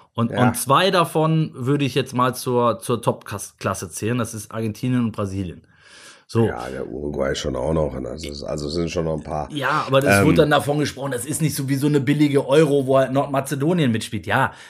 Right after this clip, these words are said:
Speaker 1: es spielen ja bei der Euro auch nicht nur Nordmazedonien mit, sondern da spielen in der, ich glaub, mal geguckt, in der Weltrangliste, glaub ich, zehn Nationen oder zwölf Nationen mit, die alle höher, äh, äh, äh, klassiert sind als, äh, ähm,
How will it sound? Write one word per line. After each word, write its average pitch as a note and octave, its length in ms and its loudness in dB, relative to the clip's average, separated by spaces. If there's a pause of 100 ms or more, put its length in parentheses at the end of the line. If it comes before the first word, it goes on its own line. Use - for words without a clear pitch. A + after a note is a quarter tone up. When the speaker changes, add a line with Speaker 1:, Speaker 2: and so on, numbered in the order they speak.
Speaker 1:
es - 140 -8
spielen D3 220 0
ja C#3 100 2
bei B2+ 160 2
der B2+ 140 2
Euro C#3 240 4
auch C3 160 -2
nicht C3 100 2
nur C#3 140 2
Nordmazedonien C3+ 840 2
mit, G2 160 -4 (100)
sondern B2 280 2
da A#2+ 100 2
spielen D3 320 -2
in C3 120 -2
der, C3 100 2
ich A#2 100 -8
glaub, C#3+ 180 0
mal C#3+ 100 -4
geguckt, D3+ 360 -2
in C3+ 80 0
der A#2+ 140 4
Weltrangliste, D3 600 0
glaub C#3+ 280 4
ich, C#3+ 220 -2 (340)
zehn D#3 260 4
Nationen D#3 480 4
oder D3+ 180 4
zwölf D3+ 320 4
Nationen D3 540 0
mit, D#3 160 0
die D3 100 -2
alle D#3 260 2
höher, D#3 420 4
äh, C#3+ 400 -4
äh, - 20 -4
äh, C#3 640 -12
klassiert D#3+ 500 -2
sind E3 200 -2
als, D#3 420 -2
äh, D3+ 500 -4
ähm, D3+ 420 -4